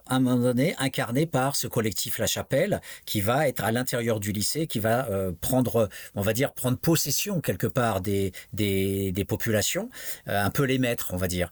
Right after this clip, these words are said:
Et puis, de l'autre côté, il y a ces gens qui vivent autour dans le quartier, donc qui vont se regrouper à un moment donné dans le, ce groupe Solidarité Migrants. Et ce qui sera intéressant, c'est que tu nous présentes les pommes de discorde. Tout à l'heure, t'as parlé du colonialisme,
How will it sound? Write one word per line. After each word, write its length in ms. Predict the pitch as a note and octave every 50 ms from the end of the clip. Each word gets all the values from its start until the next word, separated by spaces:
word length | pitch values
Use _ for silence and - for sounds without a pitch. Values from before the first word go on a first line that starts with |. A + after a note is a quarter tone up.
| - - -
Et 100 | - -
puis, 140 | - - G3+
de 80 | F#3 F#3+
l'autre 160 | D#3 D3 -
côté, 320 | - C#3 C3 - G3 A#3+
il 60 | B3+ G#3
y 60 | D#3
a 60 | B2+
ces 240 | - - - C#3+ C3+
gens 220 | A2+ - C#3 D3+
qui 160 | D3 - C3
vivent 180 | G#2+ A#2 A2+ G#2+
autour 260 | A#2 A2+ - C#3+ C3
dans 100 | A2+ A2
le 60 | G#2+
quartier, 480 | - - A2 - - - C#3+ F#3+ B3+ C4 - - - -
donc 240 | - C3 A#2 B2 B2+
qui 100 | - C3
vont 140 | A#2 B2+ B2
se 160 | - - B2+
regrouper 460 | G#2+ A#2 B2+ G#2+ - B2+ - - C#3+
à 40 | B2+
un 40 | A2+
moment 260 | A2+ A2 A2 A#2 G#2+
donné 300 | A#2 A2+ G#2+ A#2 A#2 A2
dans 260 | G2+ G#2+ G2 F#2+ F#2 - - - - -
le, 180 | - G2+ G#2 G#2
ce 200 | - - - A#2
groupe 320 | G2+ G#2+ A2 C3 B2 -
Solidarité 640 | - - A2+ G2 G2+ G2+ G#2+ G2 G#2 A2 - - A2+
Migrants. 400 | G2+ G#2 G#2+ G#2+ A2 A#2 D#3+ A3+ B3 - - - - - - - - -
Et 80 | C3+ C3+
ce 100 | - -
qui 100 | - D3
sera 160 | - - F#3+
intéressant, 360 | E3 - D#3 D3+ C#3+ - A#3
c'est 140 | A3 - D#3
que 60 | -
tu 120 | - D#3
nous 120 | C#3 D3 C3+
présentes 480 | - - D3+ C3 D3+ F#3+ G3+ - - - -
les 160 | C3 C3 C3
pommes 280 | - - F3 D#3+ D#3
de 80 | C3+ C#3
discorde. 580 | A#2+ C3+ C3 - - - C#3 A#2 G#2 G2 A2 -
Tout 140 | - C3+ -
à 80 | D#3
l'heure, 140 | D3+ - -
t'as 120 | - D3+ C3+
parlé 280 | - C#3+ C3 C#3+ E3
du 120 | C#3 C3 A2
colonialisme, 840 | - D3 B2 B2+ B2+ A2+ A2+ A2 G#2+ C3 F3 - - - G2 F2+